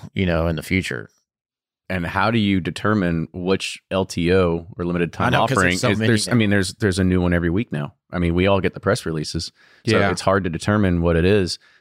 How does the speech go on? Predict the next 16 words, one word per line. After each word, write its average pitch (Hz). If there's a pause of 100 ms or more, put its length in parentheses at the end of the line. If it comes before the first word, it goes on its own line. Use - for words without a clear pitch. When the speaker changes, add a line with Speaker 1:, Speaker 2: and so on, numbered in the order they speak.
Speaker 2:
It's 82
either 85
gotta 82 (200)
come 82
from 85
probably 87
most 85
likely 82
a -
heritage 87
distillery, 95 (380)
and 78
it's 80
gotta 80
have 85
some 82